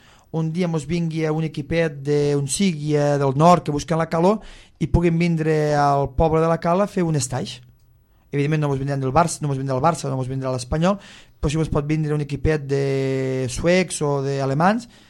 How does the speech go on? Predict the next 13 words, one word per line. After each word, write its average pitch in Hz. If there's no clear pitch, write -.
eh, 214
de 151
segona 143
re-, 139
divisió, 143
que 185
vinguin 165
al -
poble 143
de 147
la 143
Cala, 185
pues, 208